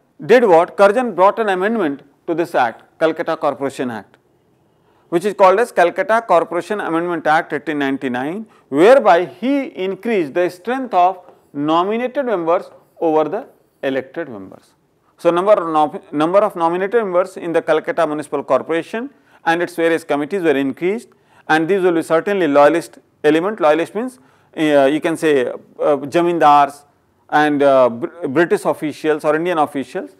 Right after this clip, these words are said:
they will occupy Calcutta Corporation offices and its various committees.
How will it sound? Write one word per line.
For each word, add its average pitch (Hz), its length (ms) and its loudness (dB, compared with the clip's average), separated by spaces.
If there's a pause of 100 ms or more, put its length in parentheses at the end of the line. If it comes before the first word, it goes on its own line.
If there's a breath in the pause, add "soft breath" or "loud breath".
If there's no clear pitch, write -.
(160)
they 233 160 2
will 214 160 4
occupy 135 480 0 (240)
Calcutta 139 480 -2 (360)
Corporation 147 540 0
offices 170 520 -4
and 143 220 -4
its 143 120 -6
various 127 300 -4
committees. 120 420 -12